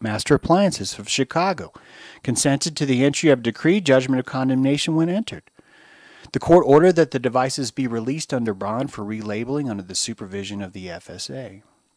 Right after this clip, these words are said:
We're gonna get to this relabeling. This relabeling is really important. Did it stop in the forties? Of course not. Nineteen fifty-one, Master Appliances.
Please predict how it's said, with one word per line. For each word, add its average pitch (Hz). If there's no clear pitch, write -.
We're 107
gonna 127
get 160
to 139
this 113
relabeling. 101
This 101
relabeling 139
is 98
really 104
important. 95
Did 127
it 214
stop -
in 202
the 202
forties? 262
Of 277
course 277
not. 87
Nineteen 101
fifty-one, 117
Master 95
Appliances. 110